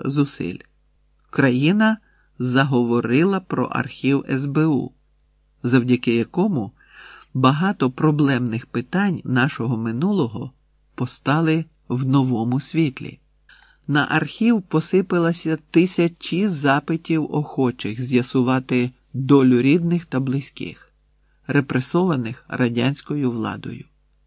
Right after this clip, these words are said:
Співробітники почали робити маленькі відкриття, знаходячи унікальні документи про ті чи інші події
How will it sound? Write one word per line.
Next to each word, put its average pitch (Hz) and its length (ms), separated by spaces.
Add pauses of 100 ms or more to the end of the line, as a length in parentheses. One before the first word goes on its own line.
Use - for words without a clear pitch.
(140)
Співробітники 139 1000 (400)
почали 135 440
робити 156 580 (240)
маленькі 135 560
відкриття, 170 800 (400)
знаходячи 127 800 (260)
унікальні 135 760
документи 120 840 (600)
про 127 200
ті 180 240
чи - 160
інші 139 460
події 131 640